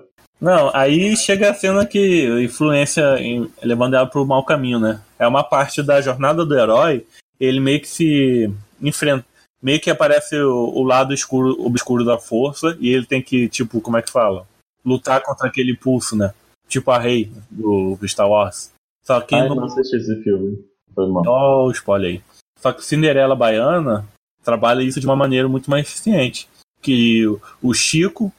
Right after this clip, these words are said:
Speaker 1: no, o Grande Lázaro e o Bucha, o, o Lucy, eles,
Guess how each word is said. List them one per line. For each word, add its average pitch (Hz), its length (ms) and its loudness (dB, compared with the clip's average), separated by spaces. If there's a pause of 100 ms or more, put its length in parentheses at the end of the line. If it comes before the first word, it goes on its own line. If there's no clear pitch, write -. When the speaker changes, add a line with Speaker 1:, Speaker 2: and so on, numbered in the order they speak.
(140)
Speaker 1:
no, 110 340 0
o 107 100 -2
Grande 110 280 0
Lázaro 117 500 0
e 107 60 4
o 104 80 2
Bucha, 123 400 0
o, 98 240 0
o 110 40 -4
Lucy, 120 480 0 (360)
eles, 127 320 0